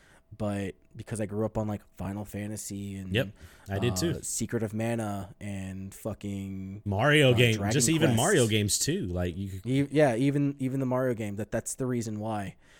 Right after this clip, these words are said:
Speaker 1: And, like, you can make the argument, it's like, "Well, you can do emulation." I'm like, "Yeah, but I didn't discover that until much later."
Speaker 2: Yeah, I was, like,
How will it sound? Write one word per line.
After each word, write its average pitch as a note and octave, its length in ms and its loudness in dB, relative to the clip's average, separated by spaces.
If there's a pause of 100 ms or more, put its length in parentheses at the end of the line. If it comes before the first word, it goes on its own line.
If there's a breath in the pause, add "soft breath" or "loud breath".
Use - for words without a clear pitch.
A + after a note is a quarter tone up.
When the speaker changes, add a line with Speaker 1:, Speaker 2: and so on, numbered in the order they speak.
(200 soft breath)
Speaker 1:
And, C3+ 160 2
like, C#3 240 4
you D3+ 140 4
can E3+ 120 4
make E3 140 4
the D3+ 140 -2
argument, C3+ 400 4
it's B2+ 80 0
like, B2 160 2
"Well, A#2+ 180 2
you A#2+ 100 2
can A#2+ 120 -2
do A#2 160 -2
emulation." A#2 540 -2
I'm A#2+ 60 -2
like, G#2+ 220 -2
"Yeah, A2 180 0
but G#2+ 140 -2
I A2 60 0
didn't A2+ 180 -4
discover G#2+ 380 -4
that G#2+ 160 -4
until G2+ 260 -6
much F2+ 320 -8
later." G#2 220 -4
Speaker 2:
Yeah, F#2 120 0
I G#2+ 40 2
was, A2 160 2
like, G#2 180 0